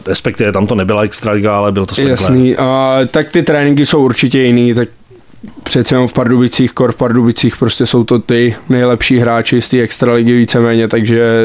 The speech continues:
Speaker 2: ta rychlost, ta šikovnost prostě těch hráčů je, je ohromná. Takže to určitě rozdíl je a, a určitě i pak t-, i, i všechno okolo, ať, ať je to,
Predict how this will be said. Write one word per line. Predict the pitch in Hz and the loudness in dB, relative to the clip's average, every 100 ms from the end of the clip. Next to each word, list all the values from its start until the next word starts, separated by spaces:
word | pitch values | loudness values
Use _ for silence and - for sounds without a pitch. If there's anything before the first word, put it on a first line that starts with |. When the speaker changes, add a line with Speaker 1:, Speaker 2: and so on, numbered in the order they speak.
| 113 120 | 2 0
Speaker 2:
ta | 117 123 | 0 -2
rychlost, | 113 - 120 113 | -2 0 0 0
ta | - | -4
šikovnost | 117 - 123 117 113 - | -4 -2 0 0 0 -4
prostě | 113 123 | -4 -2
těch | 117 117 | 0 0
hráčů | 113 110 - | 0 -2 0
je, | 120 113 110 | 2 2 2
je | 113 117 | 2 2
ohromná. | 113 117 113 117 113 110 - - - - - - | 2 2 2 2 0 -4 -10 -18 -20 -18 -20 -4
Takže | 120 123 | 0 2
to | 123 | 2
určitě | 123 107 127 | 0 2 2
rozdíl | 120 117 127 131 | 2 2 2 2
je | 113 110 117 | 2 0 0
a, | 120 120 120 117 113 | 0 0 2 2 0
a | - | 0
určitě | 117 110 - 113 113 | 0 0 -2 0 2
i | 110 | 2
pak | 110 - | -2 -2
t-, | 110 110 | 0 2
i, | 110 107 107 | 2 2 2
i | - | 0
všechno | 117 120 113 131 | 0 -2 0 0
okolo, | 107 101 123 117 117 | 0 -2 0 0 2
ať, | 113 110 - 151 - | 0 -2 -8 -10 -8
ať | 117 120 | -6 -4
je | |
to, | 117 117 110 | 0 0 2